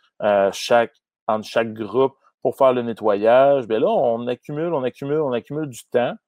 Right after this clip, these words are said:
euh, qu'il va falloir calculer comme une dépense parce que, euh, c'est un coût supplémentaire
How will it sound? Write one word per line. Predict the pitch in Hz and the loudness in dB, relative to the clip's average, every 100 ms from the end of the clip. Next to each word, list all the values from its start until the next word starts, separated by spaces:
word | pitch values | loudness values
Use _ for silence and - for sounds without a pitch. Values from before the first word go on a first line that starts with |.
| _ _ _ _ - | _ _ _ _ -2
euh, | 107 107 104 101 101 95 - _ _ | 2 4 2 0 -4 -10 -14 _ _
qu'il | - | -2
va | 120 | 0
falloir | 113 117 110 117 127 123 | 4 4 4 4 4 2
calculer | - 123 - 120 127 | -2 -4 -4 -4 -4
comme | 123 113 113 | -2 -2 -4
une | 107 | -4
dépense | 110 165 143 - | -4 -4 -8 -12
parce | 107 - | -12 -8
que, | 110 110 104 _ _ _ 120 | -4 -2 -4 _ _ _ -6
euh, | 107 107 | -4 -4
c'est | 98 - - 117 | -8 -12 -8 -4
un | 120 117 117 113 110 - | -2 -2 -4 -6 -8 -10
coût | - 156 | -10 -10
supplémentaire | - 135 127 117 110 127 127 117 | -8 -6 0 0 2 4 4 2